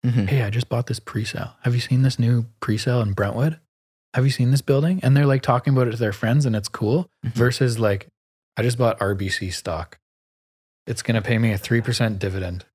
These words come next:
Speaker 2: Like, how many, how many conversations with your friends have you ta-, talked about buying a stock?
Speaker 1: Yeah.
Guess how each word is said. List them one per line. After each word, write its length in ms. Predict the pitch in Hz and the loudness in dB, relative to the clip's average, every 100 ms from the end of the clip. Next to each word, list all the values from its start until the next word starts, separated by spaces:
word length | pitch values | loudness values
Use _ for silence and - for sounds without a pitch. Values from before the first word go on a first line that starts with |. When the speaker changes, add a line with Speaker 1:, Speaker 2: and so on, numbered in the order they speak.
| - - 127 | -16 -8 -4
Speaker 2:
Like, 80 | |
how 160 | 113 135 | 0 2
many, 300 | 151 156 - - | 2 0 -4 -2
how 120 | 131 | 2
many 160 | 139 131 | 2 2
conversations 640 | 135 127 117 123 127 113 | 2 0 2 0 0 -2
with 100 | 110 | -2
your 100 | 107 | -2
friends 260 | 95 104 101 | -2 -2 -2
have 80 | 98 | -2
you 80 | |
ta-, 320 | 95 104 - - | -2 -4 -4 -10
talked 280 | - 101 101 | -2 -2 0
about 200 | 104 92 | -2 -2
buying 260 | 92 92 90 | -2 -4 -4
a 40 | |
stock? 380 | - 82 80 - | -6 -6 -8 0
Speaker 1:
Yeah. 240 | 123 101 | 0 0